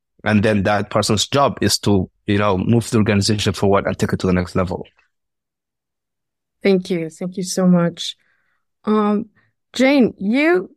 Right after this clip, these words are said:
Speaker 2: did have the opportunity to, uh, groom your successor,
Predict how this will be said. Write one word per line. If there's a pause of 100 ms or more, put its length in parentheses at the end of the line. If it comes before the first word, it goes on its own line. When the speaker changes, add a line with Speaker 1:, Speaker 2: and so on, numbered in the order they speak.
(140)
Speaker 2:
did
have
the
opportunity
to,
uh, (520)
groom
your
successor,